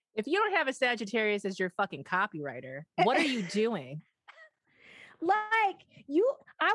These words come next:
Speaker 2: want y'all to know your greatness. So when you start downplaying yourself and start, I'm like, "Whoa, whoa, hold up. We're not talking like that. Let's not, let's not start using those terms of, like, you know, 'I was so stupid' or whatever." No, you weren't stupid. You just did a stupid thing,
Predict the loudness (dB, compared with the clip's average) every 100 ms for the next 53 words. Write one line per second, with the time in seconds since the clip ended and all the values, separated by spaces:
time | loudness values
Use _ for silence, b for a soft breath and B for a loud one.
0 | 2 2 2 0 -2 -2 0 0 -2 -2
1 | -2 -2 -2 -2 -2 -4 -4 -6 -2 0
2 | 0 -2 0 -2 0 0 0 -2 -2 0
3 | -2 -2 -2 -2 -2 -2 -2 0 0 0
4 | -2 -2 -2 0 0 0 -2 -4 -6 -4
5 | -4 -2 -4 -4 -6 -4 -4 -2 -4 -2
6 | -4 -2 -4 -4 _ -4 -4 -2 -2 -2
7 | -2 -2 0 -2 -4 -4 -4 -4 -6 -8
8 | -2 -2 -2 -4 -4 -2 0 0 -2 -2
9 | -2 -2 -4 -4 -2 -4 -4 -6 -4 -2
10 | -2 -4 -4 -2 -2 0 -2 -2 -4 -6
11 | 0 -2 -2 -4 -4 -4 -6 -6 -6 -10
12 | -14